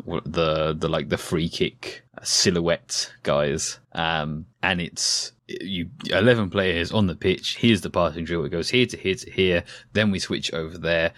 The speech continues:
Then you play it off the striker. You make the run when you see the striker receive the ball, and then you play it back, and now you're through and goal.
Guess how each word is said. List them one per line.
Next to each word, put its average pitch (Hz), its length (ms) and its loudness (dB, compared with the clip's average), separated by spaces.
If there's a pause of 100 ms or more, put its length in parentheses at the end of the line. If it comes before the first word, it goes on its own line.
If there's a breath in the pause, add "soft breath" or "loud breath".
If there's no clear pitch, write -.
(100)
Then 98 180 2
you 95 80 2
play 90 220 2
it 80 40 4
off 76 160 -2
the 80 60 -8
striker. 80 380 0
You 90 180 4
make 104 200 4
the 92 80 -6
run 87 260 0
when 87 80 -4
you 80 140 -4
see 101 160 2
the 87 100 2
striker 85 320 0
receive 82 300 -2
the 73 80 -8
ball, 82 300 0
and 82 120 0
then 87 100 2
you 80 80 -2
play 80 220 0
it 65 80 -4
back, - 280 -2
and 80 100 -4
now 80 100 -4
you're 78 140 -6
through 85 240 -4
and 76 100 -8
goal. 76 300 -2